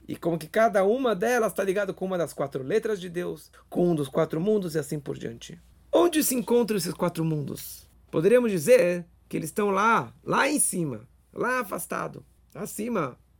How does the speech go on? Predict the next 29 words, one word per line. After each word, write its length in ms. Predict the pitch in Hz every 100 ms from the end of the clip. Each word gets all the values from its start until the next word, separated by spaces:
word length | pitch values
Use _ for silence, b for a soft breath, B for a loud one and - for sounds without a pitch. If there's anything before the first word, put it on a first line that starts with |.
| -
da 140 | 139
lua, 320 | 143 180 196
do 120 | 117
sol, 340 | 120 - 170 156
sei 140 | 147
lá 140 | 151 143
onde. 340 | 151 131 113 _ -
Mas 180 | 135 139
na 80 | 151
verdade 400 | 151 160 175 175
não. 260 | 196 123 _ _ -
É 100 | 143
um 120 | 151
estado 500 | 147 - 233 233 202
de 100 | 180
espírito 600 | 185 - 202 196 170 -
da 100 | 131
pessoa. 540 | 123 131 - 135 123 - _ _ -
Esses 240 | 175 170
quatro 300 | - 240 208
mundos 300 | 208 240 226
se 60 | 214
encontram 400 | 196 233 233 233
aqui. 480 | 220 - 262 175 - _ B -
Em 140 | 185
que 180 | 175 285
mundo 500 | 294 320 320 277 226
você 320 | 180 185 185
está? 520 | 156 - - 135 107